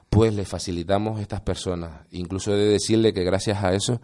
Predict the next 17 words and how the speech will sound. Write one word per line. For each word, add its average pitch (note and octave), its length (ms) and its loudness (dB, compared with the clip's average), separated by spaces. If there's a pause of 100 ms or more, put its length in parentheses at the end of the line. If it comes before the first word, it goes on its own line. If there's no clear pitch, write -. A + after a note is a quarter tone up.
(340)
hemos F#2+ 180 -6
conseguido G#2 580 -4
que G2 100 -8
distintas F#2+ 420 -10
personas G#2 460 -12 (580)
hayan A#2+ 320 -2
logrado, F2 1700 0
hayan F#2 240 -10
conseguido F#2 600 -6
trabajo F#2+ 680 2
en C#2+ 360 -12
el D2+ 80 -10
mundo G2 260 -4
de F#2+ 60 2
la F#2 100 0
empresa G2 340 -2
privada G2 500 2